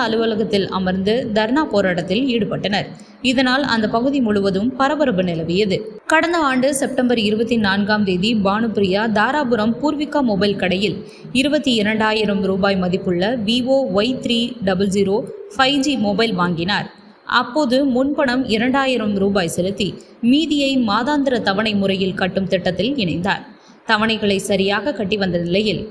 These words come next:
கடந்த இரண்டு மாதங்களில் தாமதம் ஏற்பட்டது. இந்த சூழலில் பஜாஜ் நிதி நிறுவனம்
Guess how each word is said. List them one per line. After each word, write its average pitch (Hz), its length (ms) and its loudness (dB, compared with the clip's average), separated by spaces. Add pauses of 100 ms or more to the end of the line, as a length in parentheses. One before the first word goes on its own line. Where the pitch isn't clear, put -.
(180)
கடந்த 226 240 0 (140)
இரண்டு 262 300 0
மாதங்களில் 202 640 0
தாமதம் 285 400 0 (100)
ஏற்பட்டது. 175 400 -2 (560)
இந்த 302 240 2
சூழலில் 262 440 0 (100)
பஜாஜ் 208 460 2
நிதி 185 260 0
நிறுவனம் 190 400 0